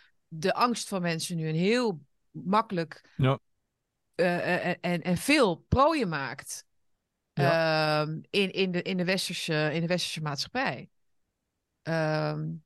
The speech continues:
Speaker 1: omdat we gewoon zwak zijn.
Speaker 2: Ja,
Speaker 1: Omdat
Speaker 2: vatbaar.
Speaker 1: we we-, ja, v-, weg zijn gedreven van, van God. Eh, denken dat het allemaal, dat we gelukkig moeten zijn en plezier moeten maken. Daar is het mee begonnen natuurlijk.
Speaker 2: Iedere dag plezier, weet je nog? Die
Speaker 1: Iedere dag
Speaker 2: LinkedIn, eh,
Speaker 1: plezier.
Speaker 2: op,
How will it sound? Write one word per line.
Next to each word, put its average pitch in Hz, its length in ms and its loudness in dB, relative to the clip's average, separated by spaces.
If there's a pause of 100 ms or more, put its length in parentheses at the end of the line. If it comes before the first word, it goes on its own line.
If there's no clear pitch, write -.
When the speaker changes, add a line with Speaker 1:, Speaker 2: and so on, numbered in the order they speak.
(180)
Speaker 1:
omdat 220 440 4
we 185 180 -2 (720)
gewoon 190 520 0
zwak 359 380 -2
zijn. 135 380 -4 (1080)
Speaker 2:
Ja, 170 100 0
Speaker 1:
Omdat 143 120 -4
Speaker 2:
vatbaar. 143 420 2
Speaker 1:
we - 80 -20 (180)
we-, 190 160 -4
ja, 240 200 4
v-, - 380 -16
weg 190 380 0
zijn 220 200 2
gedreven 165 540 -2
van, 147 180 -4
van 143 160 -8
God. 277 420 -2 (720)
Eh, 175 420 2
denken 190 340 0
dat 170 120 0
het 165 120 -6
allemaal, 165 340 -2
dat 156 200 -8
we 156 360 -4
gelukkig 285 540 2
moeten 262 200 -6
zijn 240 360 2
en 175 120 -6
plezier 277 500 -2
moeten 240 260 -2
maken. 220 300 -2
Daar 254 120 2
is 214 80 0
het - 80 -16
mee 139 120 -4
begonnen 156 460 -10
natuurlijk. 120 360 -12
Speaker 2:
Iedere 190 260 4
dag 156 240 2
plezier, 139 480 4
weet 120 180 0
je 151 60 -4
nog? 160 120 0
Die 139 140 0
Speaker 1:
Iedere 202 140 4
dag 160 140 4
Speaker 2:
LinkedIn, 139 260 2
eh, 120 160 0
Speaker 1:
plezier. 120 120 0
Speaker 2:
op, - 120 -12